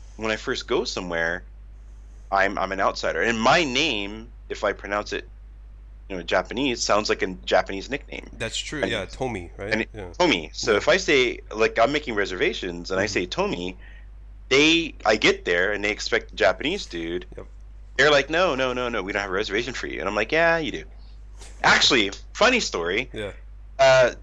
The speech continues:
Speaker 1: this exact situation ruined my ex-girlfriend's <laughs> birthday surprise
Speaker 2: Oh, that sucks.
Speaker 1: last, uh, last year.
Speaker 2: Yeah.
Speaker 1: Uh, our last, uh, birthday, her birthday together, we went to, uh, Alice in Wonderland Cafe.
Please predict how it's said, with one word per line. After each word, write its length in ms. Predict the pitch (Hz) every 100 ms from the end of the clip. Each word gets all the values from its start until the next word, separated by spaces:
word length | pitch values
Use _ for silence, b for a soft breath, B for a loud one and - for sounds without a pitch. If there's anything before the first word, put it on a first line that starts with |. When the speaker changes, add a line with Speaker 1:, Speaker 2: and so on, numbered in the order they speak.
| -
Speaker 1:
this 200 | 226 165
exact 420 | 131 131 180 -
situation 640 | 151 139 131 160 - 95
ruined 520 | 95 127 147 113 110 104
my 140 | 104
ex-girlfriend's 680 | 110 - 110 107 - 123 107
<laughs> 140 | 92
birthday 280 | 123 - 113
surprise 880 | - - - 110 101 101 - 113 - -
Speaker 2:
Oh, 120 | 127
that 140 | 120 -
sucks. 300 | - 92 -
Speaker 1:
last, 580 | 117 123 123 127 - -
uh, 640 | 120 117 113 113 110 107 110 -
last 320 | 107 120 -
year. 360 | 131 113 80 -
Speaker 2:
Yeah. 200 | 107 92 98
Speaker 1:
Uh, 40 |
our 240 | 98 98 101
last, 440 | 110 117 - -
uh, 360 | 98 95 95 87
birthday, 440 | 117 131 117 95
her 260 | 78 - 98
birthday 300 | 104 110 104
together, 320 | 85 85 82
we 120 | 92
went 200 | 98 -
to, 240 | - 101 95
uh, 220 | 87 85 - - -
Alice 240 | 117 123
in 100 | 117
Wonderland 380 | 104 127 104 87
Cafe. 460 | 92 85 - 82